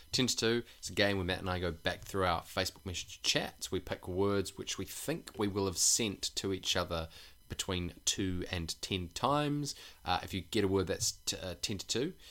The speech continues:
you get a point, and then from there you get more points based on if you can guess,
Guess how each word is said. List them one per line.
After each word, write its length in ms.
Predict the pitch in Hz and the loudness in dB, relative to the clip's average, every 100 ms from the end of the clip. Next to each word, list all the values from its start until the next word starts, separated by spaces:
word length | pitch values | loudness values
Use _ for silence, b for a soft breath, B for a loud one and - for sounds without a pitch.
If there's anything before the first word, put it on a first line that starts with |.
| B B | B B
you 140 | - 95 | -10 -2
get 120 | 101 | -2
a 20 | |
point, 420 | - 147 180 - - B 90 | 2 0 0 -2 -8 B -2
and 160 | 95 | 0
then 100 | 92 | 0
from 280 | 85 90 87 | -2 -2 0
there 180 | 90 90 | 0 0
you 120 | 85 | 0
get 200 | 85 80 | -4 -4
more 180 | 95 87 | -2 -4
points 340 | - 87 82 | -4 -6 -4
based 300 | - 80 82 90 | -6 -6 -4 -6
on 60 | |
if 140 | 82 - | -8 -10
you 60 | |
can 180 | 85 82 - - | -10 -10 -6 -4
guess, 460 | 95 - - - | -2 0 0 0